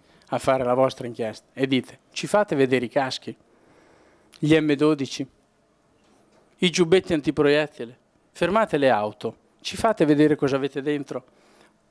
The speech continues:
Gli chiedete: "Quanti metri è il vostro commissariato?" "Cinquecento." "Ah, quindi avete un'ora per sanificare, pulire e sanificare l'ambiente?" Perché in un commissariato di mille metri ci sono riservate due ore.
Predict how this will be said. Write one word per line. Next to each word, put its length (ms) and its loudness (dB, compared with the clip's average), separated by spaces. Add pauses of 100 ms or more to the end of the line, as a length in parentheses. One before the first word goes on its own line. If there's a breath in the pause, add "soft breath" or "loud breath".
(140)
Gli 160 0
chiedete: 500 4
"Quanti 340 0
metri 280 0
è 40 6
il 60 4
vostro 320 0
commissariato?" 640 0
"Cinquecento." 960 -2 (160 soft breath)
"Ah, 160 0
quindi 260 -2
avete 280 0
un'ora 360 2 (380 loud breath)
per 320 0 (340 soft breath)
sanificare, 1200 2 (360)
pulire 460 4
e 120 0
sanificare 760 0
l'ambiente?" 800 -2 (1120)
Perché 220 -4
in 80 2
un 80 2
commissariato 580 0
di 140 -2
mille 240 2
metri 420 -2 (140 soft breath)
ci 180 -4
sono 300 2
riservate 500 -2
due 200 -2
ore. 320 0